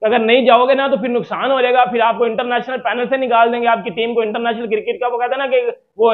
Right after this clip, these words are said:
logo नहीं मिलेगा, तो फिर जाहिर सी बात है फिर जाना पड़ेगा, और वैसे भी जाना पड़ेगा ना, वो आईसीसी का event है, Asian Cricket Council नहीं है, वो आईसीसी का event है।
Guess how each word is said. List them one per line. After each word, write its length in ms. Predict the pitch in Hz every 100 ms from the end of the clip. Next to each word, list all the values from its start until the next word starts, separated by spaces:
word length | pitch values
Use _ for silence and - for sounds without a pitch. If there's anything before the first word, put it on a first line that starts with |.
| 196
logo 240 | 190 202 240
नहीं 140 | 277
मिलेगा, 340 | 254 214 208 180 - - _ 202
तो 40 |
फिर 160 | 202 175
जाहिर 260 | 208 277
सी 80 | 277
बात 240 | 269 254 285
है 80 |
फिर 120 | 254 226
जाना 260 | 180 185
पड़ेगा, 320 | 214 262 269 269 - - _ 294
और 80 |
वैसे 300 | 311 294 294
भी 100 | 359
जाना 240 | 339 320 320
पड़ेगा 280 | 311 302 311
ना, 80 | 349
वो 140 | 330
आईसीसी 340 | 320 311 330
का 100 | 320
event 300 | 320 320 302
है, 180 | 294 226 - -
Asian 320 | 247 233 302
Cricket 300 | 320 269 285 294
Council 360 | 269 269 294
नहीं 160 | 269 311
है, 140 | 320
वो 120 | 302
आईसीसी 400 | 254 285 285 254
का 100 | 302
event 260 | 277 277 269
है। 100 | 208